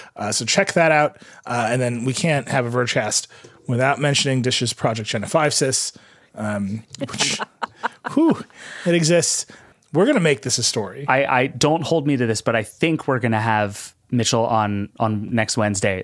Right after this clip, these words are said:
Speaker 2: to talk about his adventures in Jenna five sys. And Nilay, I think you're probably gonna have to be there for that.
Speaker 1: I mean, I w-, where else could I possibly be? <laughs> We have, look, we are the only publication in America that has two different Project Jenna five sys phones in two different cities.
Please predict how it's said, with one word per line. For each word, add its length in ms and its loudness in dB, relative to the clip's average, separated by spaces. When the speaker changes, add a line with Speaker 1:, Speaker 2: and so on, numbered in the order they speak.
Speaker 2:
to 100 -2
talk 240 0
about 280 -2
his 220 -2
adventures 420 -2
in 80 -2
Jenna 200 0
five 220 0
sys. 300 -2
And 180 0
Nilay, 280 2
I 60 2
think 180 -4
you're 80 -2
probably 400 -2
gonna 160 -4
have 140 -8
to 60 -10
be 100 -10
there 140 -10
for 100 -14
that. 200 -12
Speaker 1:
I 20 -6
mean, 220 0
I 40 -4
w-, 280 -2
where 160 2
else 180 2
could 120 0
I 80 -6
possibly 560 -2
be? 60 -12
<laughs> 120 -12
We 120 6
have, 160 4
look, 280 2
we 420 4
are 340 4
the 200 0
only 540 2
publication 720 0
in 140 -2
America 520 -2
that 100 -6
has 180 -4
two 340 0
different 420 -4
Project 320 -6
Jenna 200 -6
five 200 -8
sys 260 -4
phones 380 -8
in 120 -4
two 160 -2
different 260 -4
cities. 360 -6